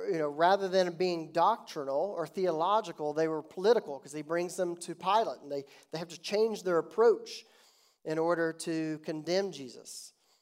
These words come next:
But at this stage, the Jewish leaders asked about his theology. Jesus responded with these words. Jesus answered him, verse twenty, "I have spoken openly to the world.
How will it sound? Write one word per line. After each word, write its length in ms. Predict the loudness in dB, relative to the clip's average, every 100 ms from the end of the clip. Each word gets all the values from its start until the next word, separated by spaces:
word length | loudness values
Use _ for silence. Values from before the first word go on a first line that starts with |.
| _ _ _ _ _ _
But 80 | -2
at 180 | -2 -2
this 160 | -6
stage, 640 | -6 -4 -2 0 -4 -8 -14
the 60 | -14
Jewish 420 | -6 -4 -4 -6
leaders 600 | -8 -8 -10 -12 -16 -18 _ _ _ _
asked 400 | -8 -6 -8 -12
about 400 | -8 -6 -6 -8
his 320 | -12 -12 -12 -14
theology. 640 | -6 -2 -2 -2 -10 -20 _ _ _ _ _ _ _ _ _ _ _ _ -12
Jesus 400 | -8 -6 -6 -8
responded 840 | -8 -6 -2 2 2 2 -4 -6 -12 _ _ _ _
with 220 | -4 -2
these 300 | -2 -2 -4
words. 720 | -6 -6 -8 -12 -16 -18 -18 _ _ _ _ _ _ _
Jesus 320 | -8 -6 0
answered 340 | 4 4 2 -4
him, 320 | -2 -2 -2 -6
verse 220 | -6 -6
twenty, 400 | -4 -2 -2 -6 -14 _ _ _ _ _ _ _
"I 100 | 0
have 100 | 0
spoken 720 | 0 -2 2 2 2 -4 -6 -12 -20 -20 -2
openly 560 | 2 2 0 -4 -4 -6
to 280 | -6 -6 -6
the 140 | -8
world. 540 | -4 -2 -2 -6 -12